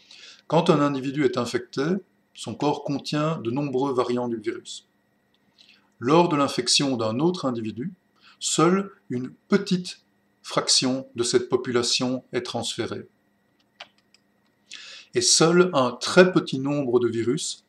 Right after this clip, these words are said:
réussira à passer les défenses immunitaires innées protégeant les muqueuses. Mais ces quelques virus vont à nouveau générer en se multipliant un grand nombre de variants. Et ces variants, face au système immunitaire, vont évoluer pour lui échapper.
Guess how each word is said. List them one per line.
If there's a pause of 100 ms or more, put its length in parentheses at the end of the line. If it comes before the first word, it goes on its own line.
(420)
réussira
à
passer
les
défenses
immunitaires
innées (140)
protégeant
les
muqueuses. (1040)
Mais
ces
quelques
virus (220)
vont
à
nouveau
générer
en
se
multipliant
un
grand
nombre
de
variants. (600)
Et
ces
variants,
face
au
système
immunitaire, (260)
vont
évoluer
pour
lui
échapper.